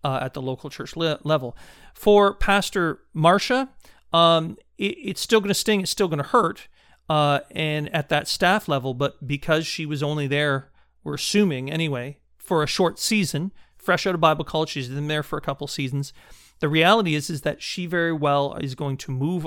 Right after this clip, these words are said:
on to another church that's going to value her better, another pastor that's going to value her better. And if you're in, in that particular scenario, uh, my prayer and my hope and the prayer of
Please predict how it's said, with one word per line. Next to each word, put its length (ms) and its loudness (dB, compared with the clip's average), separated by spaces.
on 440 -2
to 240 0
another 340 2
church 580 -2
that's 220 -10
going 200 -6
to 120 -10
value 400 0
her 140 0
better, 320 -4
another 360 -10
pastor 480 -8
that's 160 -10
going 160 -6
to 200 -6
value 520 -6
her 120 -8
better. 260 -4
And 80 -6
if 140 -10
you're 200 0
in, 160 0
in 220 2
that 240 2
particular 420 2
scenario, 640 -6
uh, 220 -4
my 200 -2
prayer 440 2
and 240 -6
my 160 -6
hope 280 -6
and 360 -10
the 60 -18
prayer 300 -4
of 160 -8